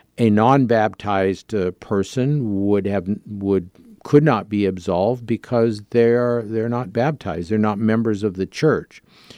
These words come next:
Uh, the, the, the Protestant could be, but generally there has,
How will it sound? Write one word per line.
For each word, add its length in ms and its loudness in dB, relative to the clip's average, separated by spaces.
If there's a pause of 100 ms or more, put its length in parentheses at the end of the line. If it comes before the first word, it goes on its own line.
(380)
Uh, 400 4
the, 560 2
the, 480 -4 (260)
the 140 -10
Protestant 840 0
could 360 0
be, 260 -2
but 220 -2
generally 600 2
there 300 0
has, 340 -6